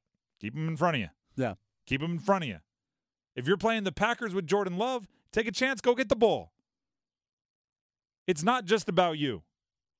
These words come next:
Speaker 1: And when you are the, on the offensive side, which is what Thomas Brown was talking about, we talked about it yesterday.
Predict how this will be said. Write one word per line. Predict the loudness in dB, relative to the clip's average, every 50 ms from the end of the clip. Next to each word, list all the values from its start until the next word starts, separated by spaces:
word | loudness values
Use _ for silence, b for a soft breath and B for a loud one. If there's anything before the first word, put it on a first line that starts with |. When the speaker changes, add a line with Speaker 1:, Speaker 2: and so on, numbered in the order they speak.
| _ _ _ _ _ _ 0
Speaker 1:
And | 0 0 0
when | 0 -2 0
you | 0 0 0
are | 0 0
the, | 0 -2
on | -2 0 0
the | 2 2
offensive | 2 0 0 -2 -2 -4 -2 -4 -4
side, | -2 0 0 0 0
which | -2 -6
is | -4 -2
what | -2 -2 0
Thomas | 0 0 0 0 0 -2
Brown | 0 0 0 0 0 -2
was | -6 -4
talking | 0 0 0 0 0 -2 -6 -6
about, | -4 -2 -2 -2 -2 -4 _ _ _ _ _ _ _ _ _ _ _ _ _ _ _ _ _ _ _
we | -6 -4 -2
talked | -2 -2 0 2
about | 2 2 2
it | 2
yesterday. | 0 -2 -4 -2 0 2 2 2 0